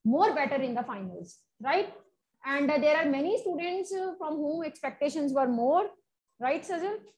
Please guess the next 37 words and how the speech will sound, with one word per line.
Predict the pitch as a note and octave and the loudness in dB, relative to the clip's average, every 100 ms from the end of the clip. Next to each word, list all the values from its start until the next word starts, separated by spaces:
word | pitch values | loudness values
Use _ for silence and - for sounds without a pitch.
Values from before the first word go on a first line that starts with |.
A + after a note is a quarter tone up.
| _ | _
But | A3+ C4+ A#3 | -2 -2 0
the, | D4 C#4+ A3 | 0 0 0
but | C4+ C4+ | 0 0
what | C#4 F4+ | -2 0
happened, | F4+ E4 F4 F4 | -2 0 0 0
uh, | D#4+ D#4 D4+ C#4+ | 0 2 2 2
in | C4+ | 2
the | C4+ | 2
last | B3+ F4 - - | 4 2 0 -2
time, | D4 D#4 F#4 - - | 0 0 -2 -6 -4
I | A#3+ | 2
don't | B3+ B3+ | 2 2
know, | A3+ G3 - - - | -2 -4 -10 -14 -6
because | B3+ D4 | 2 2
previously | D4 C#4+ D4+ E4+ F4+ F4+ | 2 0 2 2 2 4
you | E4 | 4
did | D4+ C#4+ | 2 0
bet-, | C4 C#4 - G#3+ | 0 0 -4 -2
best | A#3+ E4 - - _ - | 2 2 -2 -10 _ -8
than | B3+ B3+ | -4 0
that | B3 | 2
of | B3 B3 | 0 0
this | B3+ - | -2 -2
one, | A3 F#3+ - _ _ A3 | -4 -4 -8 _ _ 2
right? | C4+ F#4 | 4 4
पता | C4+ C#4+ | 2 2
नहीं | D4+ | 4
आपको | D4 C#4+ D4 | 2 2 0
क्या | C#4 | 2
हुआ, | B3+ C4 C4+ | 4 4 2
आपके | C4+ C#4+ | 2 0
मार्क्स | C4 B3+ B3 | 0 -2 0
बहुत | C4 - | 0 0
कम | B3+ G#3 | -4 -6
है। | G#3 _ _ _ _ | -6 _ _ _ _
सजल, | D4 C4+ C#4+ D4 A#3 | 6 8 8 8 8
बलजिंदर, | C#4 C4+ C4+ C#4 C#4 C#4 | 8 8 8 8 6 2